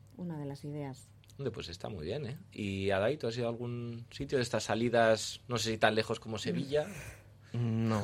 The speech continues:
Speaker 1: Mm.
Speaker 3: tan lejos no.
Speaker 1: Tan lejos no.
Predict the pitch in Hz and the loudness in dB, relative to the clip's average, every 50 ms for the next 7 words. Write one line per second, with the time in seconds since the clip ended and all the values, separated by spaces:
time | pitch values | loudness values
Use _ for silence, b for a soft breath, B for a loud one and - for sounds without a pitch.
0 | 127 - - - - - 202 202 190 185 185 180 180 180 175 175 - 104 104 104 | 0 -2 -6 -12 -10 -6 -6 -4 -4 -4 -6 -8 -8 -8 -8 -8 -6 -6 -4 -2
1 | 104 214 - 110 107 104 104 104 104 - - - - - - - B B B B | 0 0 0 0 0 0 -2 -4 -6 -10 -14 -20 -20 -20 -20 -20 B B B B
2 | B B B - - 170 170 170 170 - 147 151 147 120 95 | B B B -12 -10 -8 -8 -8 -8 -10 -10 -10 -8 -8 -10